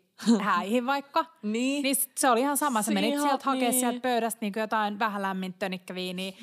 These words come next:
Speaker 2: Niin mulla on jotenkin se, että mä mieluummin sit juon vissyä
Speaker 3: Joo.
Speaker 2: kuin
Speaker 1: Mä haluan, että se on kauniissa lasissa. Siis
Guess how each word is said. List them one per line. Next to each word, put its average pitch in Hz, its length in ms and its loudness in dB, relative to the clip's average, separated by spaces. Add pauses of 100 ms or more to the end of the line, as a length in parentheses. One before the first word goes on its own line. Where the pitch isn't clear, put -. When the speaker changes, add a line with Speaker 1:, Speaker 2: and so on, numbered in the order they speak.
(140)
Speaker 2:
Niin 262 120 2
mulla 311 220 4
on 247 80 2
jotenkin 254 380 0
se, 233 180 0
että 196 140 -2
mä 214 100 2
mieluummin 185 540 -2
sit 190 220 -4
juon 175 360 0 (760)
vissyä 190 520 0
Speaker 3:
Joo. 247 120 -2
Speaker 2:
kuin 180 140 2
Speaker 1:
Mä - 40 0
haluan, 330 180 -2
että 214 100 -6
se 214 80 -4
on 190 100 -6
kauniissa 269 480 -4
lasissa. 220 560 -8
Siis - 80 -16